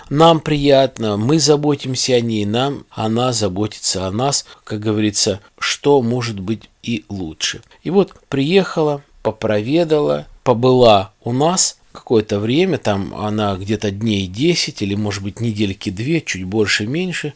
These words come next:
и поехала к своей сестре в Рязанскую область. То же самое, как сейчас, так и раньше. Там в республике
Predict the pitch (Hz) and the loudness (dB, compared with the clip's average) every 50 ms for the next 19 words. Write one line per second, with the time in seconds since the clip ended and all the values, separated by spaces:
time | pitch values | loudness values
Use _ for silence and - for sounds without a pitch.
0 | - - 175 175 196 196 - - 117 117 117 131 156 151 - - 147 131 123 120 | -14 -12 -6 -6 -4 -4 -2 0 0 2 2 2 0 0 0 0 2 2 4 4
1 | 117 117 117 120 _ _ _ _ - - - - 110 113 120 131 139 123 - - | 4 2 0 -4 _ _ _ _ -4 -2 -2 0 0 0 0 0 0 2 2 2
2 | - - - - - 143 147 151 160 156 - - - 95 101 107 104 - 120 123 | 2 2 0 -2 -2 0 0 0 0 -2 -4 -8 -10 -6 -4 -4 0 0 0 0
3 | 123 127 - - - 117 107 - - 98 92 87 80 - - 82 90 101 - - | 0 0 -4 -4 -4 -6 -6 -6 -6 -6 -6 -6 -8 -10 -14 -12 -10 -10 -10 -10
4 | - - _ _ _ - 185 185 151 143 135 - - 151 147 143 135 127 113 104 | -10 -14 _ _ _ -6 -4 -4 -2 0 0 2 4 4 4 4 4 2 0 -2
5 | - - 117 - - - 123 117 - - - 160 165 165 160 - - - - - | -4 -8 -4 -2 0 -2 0 0 0 0 2 2 2 2 2 0 0 -2 -4 -8
6 | _ _ _ - 101 95 - _ _ _ _ 107 104 101 85 - - - 117 131 | _ _ _ -6 -6 -6 -8 _ _ _ _ -8 -6 -6 -6 -8 -6 0 2 4
7 | 147 165 160 156 - - - 139 127 - - _ _ - 147 131 120 110 107 101 | 4 4 4 0 -2 -2 -2 -4 -6 -8 -12 _ _ 4 4 4 4 2 0 -2
8 | 113 120 - - - - 123 101 98 104 104 - - - 95 98 | -2 -2 -2 -2 -2 -2 -4 -2 -2 -4 -4 -6 -8 -10 -10 -10